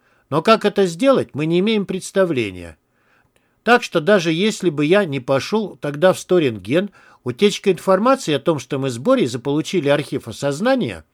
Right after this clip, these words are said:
всё равно прошла бы. В другой форме, но неизбежно. Кстати, это внушает надежду на успех нашего нового дела.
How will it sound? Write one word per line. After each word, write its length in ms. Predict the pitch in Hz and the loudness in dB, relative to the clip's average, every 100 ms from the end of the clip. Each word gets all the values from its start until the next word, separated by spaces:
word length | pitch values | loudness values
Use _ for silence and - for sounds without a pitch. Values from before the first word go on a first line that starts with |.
| _ _ _ _ _ _ | _ _ _ _ _ _
всё 200 | - 151 | 0 6
равно 260 | 190 247 | 6 6
прошла 520 | 247 220 196 208 175 110 | 2 0 0 2 2 0
бы. 200 | 95 - _ _ _ | -6 -14 _ _ _
В 40 | - | -2
другой 320 | 147 170 220 | 2 6 4
форме, 380 | - 269 240 131 | 4 4 4 2
но 120 | 170 | 0
неизбежно. 760 | 226 202 117 117 98 92 92 - _ _ _ _ | 0 -2 -4 -4 -4 -8 -16 -18 _ _ _ _
Кстати, 440 | - - 226 226 | -4 2 2 2
это 340 | 185 175 185 185 | -2 -2 0 0
внушает 480 | 190 175 208 190 196 | 0 0 2 2 0
надежду 500 | 202 208 269 143 131 | -2 0 -2 -2 -4
на 120 | 147 | -4
успех 360 | - 226 196 | -6 -6 -4
нашего 340 | 185 180 185 180 | -2 -2 0 0
нового 360 | 202 170 175 | 2 2 0
дела. 420 | 165 170 104 85 | 0 -2 -4 -6